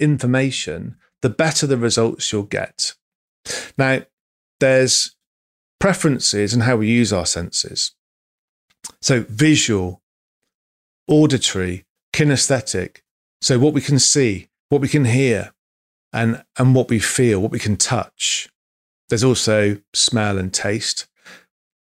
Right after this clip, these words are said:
But the top three really are, are visual, auditory, and kinesthetic.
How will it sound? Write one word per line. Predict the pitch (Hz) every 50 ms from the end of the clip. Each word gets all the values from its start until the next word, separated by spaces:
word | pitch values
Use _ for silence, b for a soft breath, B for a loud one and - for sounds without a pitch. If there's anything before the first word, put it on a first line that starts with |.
| _ _ -
But | - 135 131 - -
the | 156 151
top | - - 208 - - -
three | - - 127 117 113
really | 110 120 117 110 101 98 95 95
are, | 98 90 - _ - -
are | 123
visual, | 101 110 135 127 - - 120 113 110 110 110 110 110 _ _ _ _ _ _ _ _ -
auditory, | - 123 117 113 110 - - - 101 98
and | 98 92
kinesthetic. | - 107 101 101 - - 110 101 - - - - - -